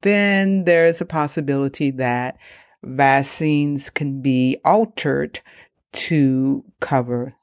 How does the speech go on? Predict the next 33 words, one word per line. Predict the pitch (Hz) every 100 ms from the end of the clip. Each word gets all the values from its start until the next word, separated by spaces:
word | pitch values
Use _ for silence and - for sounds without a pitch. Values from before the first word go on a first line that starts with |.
| - -
the |
mutation. | 127 120 117 131 120 - 139
So | - 135
we, | 127 147 147
we'll | 139 151 143
know | 143 143 143 131 135 135 139
in | 139 131
the |
coming | 131 - 123 123
months | 120 120 - -
of, | - 123 - _ _ _ _ -
uh, | -
if | - 131
we | 135 139
need | 131 123
to | - 131 -
alter | 131 127 139 - 160 143 139 143 135
the | 147 143 - - - - _ _ -
vaccines | 139 135 - 151 139 165 160
in | 131
order | 120 123
to | -
cover | - - 123 147
the | 170
mutation, | 185 202 208 233 240 294 320 - - - _ -
or | 135 131 131
if | 131 135 135 -
the | 139
vaccines | 127 123 127 - 139 123 123
that | 123
we | 127 123
have | 120 110 123 120
currently, | - - 196 - - 120 120 165 226